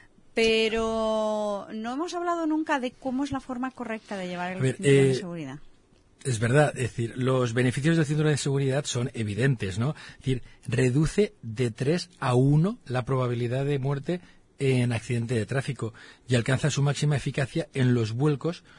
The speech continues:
Speaker 2: donde reduce el riesgo de fallecimiento en un setenta y siete por cien.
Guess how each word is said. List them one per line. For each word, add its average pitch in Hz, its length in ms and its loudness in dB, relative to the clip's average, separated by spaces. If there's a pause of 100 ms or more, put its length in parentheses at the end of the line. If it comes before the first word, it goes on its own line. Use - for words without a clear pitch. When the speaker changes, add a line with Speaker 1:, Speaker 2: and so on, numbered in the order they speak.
(240)
Speaker 2:
donde 135 300 4
reduce 127 580 0
el 120 120 2
riesgo 143 380 2
de 143 140 2
fallecimiento 151 720 0
en 131 140 2
un 180 200 0
setenta 127 720 0
y 117 60 0
siete 147 400 0
por 110 220 -4
cien. 101 400 -2